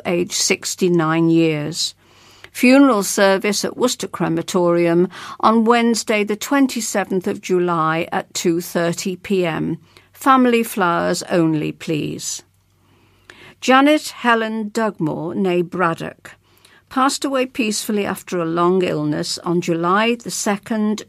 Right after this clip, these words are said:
twenty twenty-two, aged eighty-two years. The funeral service has already been held.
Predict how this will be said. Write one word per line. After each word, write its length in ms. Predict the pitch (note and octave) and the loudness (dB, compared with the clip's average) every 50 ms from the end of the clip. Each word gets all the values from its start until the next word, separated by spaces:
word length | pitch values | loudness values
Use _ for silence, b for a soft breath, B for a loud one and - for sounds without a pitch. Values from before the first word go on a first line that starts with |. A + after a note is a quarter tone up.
| _ | _
twenty 400 | - - G#3+ G3 G3 F#3+ - F#3+ | -6 -2 -2 0 0 -2 -4 -6
twenty-two, 920 | - - - F3 E3+ E3 D#3+ - F#3 - - - B3+ A#3+ A#3+ B3 B3 C4 C4+ B B B B B B B | -8 -6 -4 -2 -2 -2 -4 -6 -8 -10 -6 -2 0 0 2 2 0 -2 -4 B B B B B B B
aged 400 | - G#3 G#3 G#3 G3 G3 - - - | 2 4 4 4 2 -2 -6 -4 0
eighty-two 580 | F#3+ F#3+ G3 F#3+ - G#3+ G3 - - G3 F#3 F3+ | 0 2 2 0 -2 -6 -6 -2 0 0 0 2
years. 760 | F3+ F3+ F3+ E3+ D#3+ D#3 D3 D3+ D3+ D#3 - - - - b b b b b b b - | 2 2 2 2 2 0 -2 -6 -6 -8 -8 -10 -10 -10 b b b b b b b -2
The 100 | C4 B3+ | -2 0
funeral 480 | - - B3+ A#3 G#3+ G3+ G3 F#3+ F#3+ | 2 2 2 4 4 4 4 2 2
service 640 | F3+ - - G3 F3+ F3 F3+ F3 F3+ F3+ F3+ F3+ - | 0 0 0 2 2 2 2 0 0 -2 -2 -4 -4
has 220 | - G3 G#3 F#3+ - | -2 -2 -2 0 0
already 640 | - F#3 E3 E3 D#3 E3 E3 E3 E3 - E3 D#3+ E3+ | 0 0 0 0 0 0 -2 0 0 0 0 0 -2
been 360 | F3 - - E3 D#3+ F3 F3 | -2 -2 -2 0 0 0 0
held. 640 | D#3+ - F3 E3 D#3 D3+ D3 C#3+ - G#3+ G3+ - - | -2 -2 -2 -2 -2 -2 -2 -4 -6 -8 -12 -14 -16